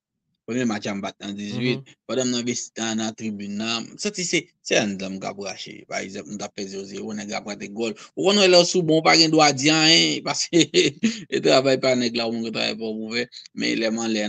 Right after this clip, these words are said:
Speaker 1: nan vesti a, m santi se, se, se konsa mye. Santi se mwen ki sou teren la, tape sa, pa fè sa, do m ba la. Santi m mouri. So, a chak fwa m gade Ayiti, pa ka pou di bon rezilta,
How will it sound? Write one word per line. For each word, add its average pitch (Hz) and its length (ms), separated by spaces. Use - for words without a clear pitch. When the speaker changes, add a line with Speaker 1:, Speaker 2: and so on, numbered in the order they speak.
Speaker 1:
nan 104 80
vesti 107 320
a, 101 80
m 104 80
santi 95 480
se, 98 160
se, 95 320
se - 160
konsa 101 320
mye. 110 260
Santi - 240
se 101 160
mwen 101 240
ki - 180
sou - 60
teren 92 400
la, 98 160
tape - 320
sa, - 240
pa - 160
fè - 80
sa, 98 160
do 98 160
m 101 320
ba 101 160
la. 107 140
Santi 139 240
m 107 80
mouri. 101 400
So, 95 180
a 143 80
chak 151 220
fwa 120 100
m 110 80
gade 110 160
Ayiti, 110 400
pa 120 140
ka 107 100
pou 107 240
di 104 160
bon 101 280
rezilta, 101 500